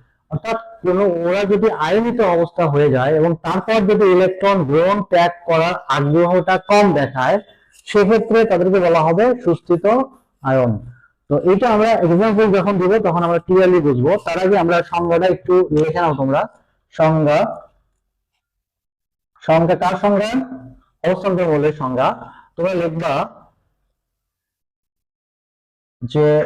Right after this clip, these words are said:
যে সকল, যে সকল ডি ব্লক মৌলের, ডি ব্লক মৌলের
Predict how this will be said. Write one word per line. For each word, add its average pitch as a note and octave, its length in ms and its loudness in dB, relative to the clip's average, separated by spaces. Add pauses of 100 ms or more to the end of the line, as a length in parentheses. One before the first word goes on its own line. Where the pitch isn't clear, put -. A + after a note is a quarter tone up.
(180)
যে F3+ 240 0
সকল, D3 500 -2 (1500)
যে F#3 380 0
সকল D3 720 -2 (760)
ডি E3 160 -2
ব্লক E3+ 440 -4
মৌলের, C3 560 -4 (540)
ডি A#2+ 260 -8 (120)
ব্লক D#3+ 360 -4 (280)
মৌলের C#3+ 680 -2